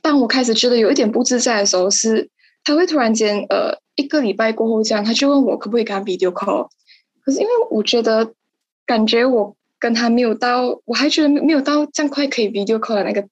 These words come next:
地步啊。然后一开始我就会拒绝哦，我就讲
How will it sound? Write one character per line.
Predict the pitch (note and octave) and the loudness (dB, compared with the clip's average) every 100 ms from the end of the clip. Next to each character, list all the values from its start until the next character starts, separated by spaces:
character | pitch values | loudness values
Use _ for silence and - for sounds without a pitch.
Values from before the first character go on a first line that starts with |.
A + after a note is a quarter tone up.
| - | -4
地 | G3+ | -4
步 | G3+ F3+ | 0 0
啊。 | - - - - - - - - | 0 -2 -8 -12 -12 -12 -14 -6
然 | - C#4 | 0 2
后 | |
一 | F4 | 2
开 | D4+ | 2
始 | A#3+ A3+ | 0 2
我 | G3+ | 2
就 | G3+ A#3 | 2 2
会 | B3 A#3 | 2 2
拒 | A#3+ A#3 | 0 0
绝 | A3 F3 | 2 2
哦， | E3+ F3+ A3 | 2 0 -2
我 | - | -2
就 | G3+ A#3+ | 0 0
讲 | - | -2